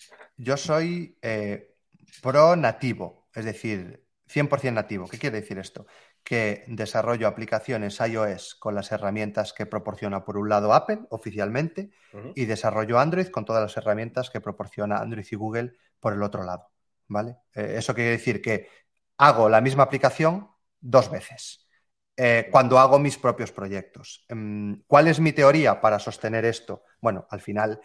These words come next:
Speaker 1: son las herramientas oficiales, son las herramientas que primero evolucionan, son las que mejor rendimiento dan. Obviamente existen otras, y existen otras que, eh, mi teoría para no utilizarlas tanto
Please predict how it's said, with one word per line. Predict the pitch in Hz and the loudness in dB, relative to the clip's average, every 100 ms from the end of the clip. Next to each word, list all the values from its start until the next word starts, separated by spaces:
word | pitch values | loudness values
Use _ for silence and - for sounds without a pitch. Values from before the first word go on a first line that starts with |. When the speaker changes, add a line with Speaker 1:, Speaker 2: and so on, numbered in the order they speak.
| _ | _
Speaker 1:
son | - 107 | -4 -2
las | 101 | -2
herramientas | 104 107 107 107 120 | -2 -2 -2 -4 -6
oficiales, | 113 139 123 123 | -6 2 2 2
son | - | -4
las | 107 - | -6 -4
herramientas | 104 104 101 101 | -2 -2 -2 -6
que | 110 | -8
primero | 131 170 107 | -6 -4 -4
evolucionan, | 104 107 131 120 120 | -6 -6 -2 0 0
son | 117 | -4
las | 98 | -12
que | - 104 - - - | -8 -10 -12 -20 -10
mejor | 117 101 117 | -6 0 0
rendimiento | 107 107 107 104 104 | 0 -4 -4 -4 -2
dan. | 101 92 - _ _ _ _ - | -2 -4 -8 _ _ _ _ -2
Obviamente | 127 117 123 123 147 147 _ _ - | 2 4 2 0 -4 -8 _ _ -14
existen | 110 - 110 - 92 - _ | -10 -6 -6 -6 -8 -10 _
otras, | - 131 - 143 - - _ _ _ _ _ _ | 2 2 2 -2 -4 -20 _ _ _ _ _ _
y | 123 | -8
existen | 107 117 - 113 | -8 -6 -4 4
otras | 127 139 135 | 4 4 0
que, | - 117 101 - - _ _ | 0 -2 -2 -10 -20 _ _
eh, | 123 113 107 131 | -6 -4 -4 -4
mi | 123 | -4
teoría | 117 113 127 147 143 | 0 0 6 6 6
para | 135 123 | 6 6
no | 131 | 6
utilizarlas | 147 147 135 127 139 131 - | 4 4 -4 2 2 2 4
tanto | 151 147 131 151 _ | 2 2 -6 -12 _